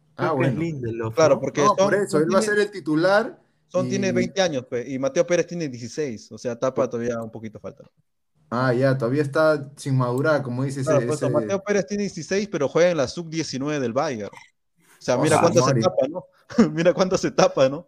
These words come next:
Speaker 2: A la mierda, weón, debe jugar de como la puta madre ese hombre.
Speaker 3: A ver, de ese, a ese, a ver, de central sería bueno los
Speaker 2: Ahí
Speaker 3: de
Speaker 2: está, eh, Fabio Gruber.
Speaker 3: Ahí está
Speaker 2: De
Speaker 3: Gruber.
Speaker 2: cajón,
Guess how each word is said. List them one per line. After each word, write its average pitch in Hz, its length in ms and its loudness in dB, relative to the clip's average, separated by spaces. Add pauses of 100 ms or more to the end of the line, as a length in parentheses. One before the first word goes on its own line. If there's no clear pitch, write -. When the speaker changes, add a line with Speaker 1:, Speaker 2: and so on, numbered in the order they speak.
Speaker 2:
A 127 80 -4
la 104 220 -6
mierda, 113 500 -4
weón, 120 200 -2
debe 147 180 4
jugar 151 240 0
de 160 140 0
como 120 260 -2
la 82 240 -6
puta 127 320 0
madre 131 280 2
ese - 180 -2
hombre. 98 460 -4 (1600)
Speaker 3:
A 135 80 -4
ver, 135 200 2
de 156 220 0
ese, 175 240 -4
a 185 220 6
ese, 202 200 -2
a 196 40 4
ver, 156 240 4
de 131 60 -10
central 196 580 -2 (100)
sería 175 300 -4
bueno 202 240 -4
los 160 240 -2
Speaker 2:
Ahí 165 140 6
Speaker 3:
de 147 40 0
Speaker 2:
está, 185 360 6
eh, 143 100 -2
Fabio 190 340 -2
Gruber. 180 580 -2 (380)
Speaker 3:
Ahí 143 100 -4
está 139 160 0
Speaker 2:
De 135 40 -2
Speaker 3:
Gruber. 156 300 0
Speaker 2:
cajón, 139 440 0